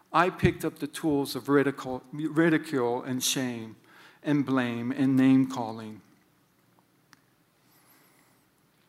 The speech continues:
Today, I know my commitment.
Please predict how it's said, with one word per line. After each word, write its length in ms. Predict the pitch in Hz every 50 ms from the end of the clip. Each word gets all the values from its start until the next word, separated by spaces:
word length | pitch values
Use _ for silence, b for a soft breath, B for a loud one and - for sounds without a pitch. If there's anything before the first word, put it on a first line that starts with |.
| _ _ _ _ _ _ _ _ _ _ _ _ _ _ _ _ _ _ _ _ B B B B B B B B B -
Today, 540 | - - - 196 202 180 147 117 110 107 B B B B B B B B B B B _ _ _ B B B B B B B B B B B B B B _ _ _
I 140 | - 156 160
know 180 | 156 156 160 156
my 160 | 151 143 143
commitment. 580 | 139 - 147 139 139 139 139 135 113 110 -